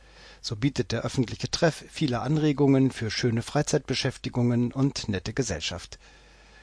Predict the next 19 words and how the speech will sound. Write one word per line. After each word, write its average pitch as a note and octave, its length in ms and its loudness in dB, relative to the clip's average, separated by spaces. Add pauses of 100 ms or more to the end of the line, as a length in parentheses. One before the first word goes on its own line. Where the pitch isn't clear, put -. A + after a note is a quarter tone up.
(240)
Noch C#3 160 4
etwas A2 320 0
Typisches: C#3+ 520 4 (220)
Hier C#3+ 220 4
wird - 180 4
jeden B2+ 260 2
Tag - 360 0
Kuchen C#3 400 0
angeboten, D3+ 800 2
gern F3 380 4
und A#2+ 260 -4
oft - 280 -4
getanzt F3+ 580 2 (460)
und F3 400 4
unter B2 280 2
Nachbarn B2 640 0
stets - 560 -4
geholfen. - 560 -2 (960)
Vermieter D3 720 4